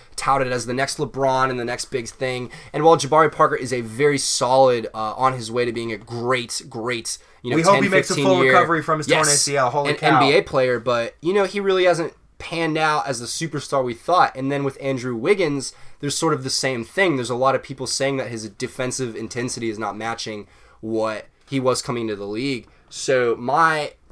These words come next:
Speaker 1: obviously not my hope, but as a Celtics fan, I think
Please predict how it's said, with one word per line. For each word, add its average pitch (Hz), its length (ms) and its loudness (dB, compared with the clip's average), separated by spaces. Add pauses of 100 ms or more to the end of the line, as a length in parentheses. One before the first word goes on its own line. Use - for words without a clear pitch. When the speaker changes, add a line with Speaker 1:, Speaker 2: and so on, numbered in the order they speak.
(200)
Speaker 1:
obviously 147 260 0
not 131 80 2
my 107 160 -4
hope, - 440 0 (360)
but 139 200 4
as 143 180 0
a - 20 -6
Celtics 220 500 2
fan, 135 220 -2
I 139 140 2
think 156 420 -6